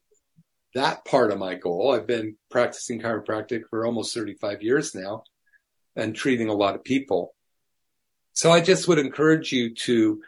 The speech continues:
take a look at what it is you want to accomplish in your life. And then, um, write down what you think the barriers are to it.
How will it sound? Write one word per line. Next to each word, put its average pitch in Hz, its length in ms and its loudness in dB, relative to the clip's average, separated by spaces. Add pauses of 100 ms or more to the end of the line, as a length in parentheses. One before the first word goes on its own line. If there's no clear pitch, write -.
(360)
take 156 180 4
a 143 60 6
look 143 260 4
at 135 140 4
what 139 340 4
it 139 120 0
is 139 200 4
you 135 140 2
want 131 180 0
to 117 80 0
accomplish 135 640 0
in 113 100 -2
your 101 140 -2
life. 92 360 -4 (460)
And 139 240 2
then, 143 320 6
um, 139 580 2 (600)
write 165 320 4
down 180 480 2 (340)
what 180 340 0
you 185 80 -2
think 185 240 2
the 156 60 -2
barriers 151 580 4
are 98 200 2
to 90 280 -2
it. - 180 -8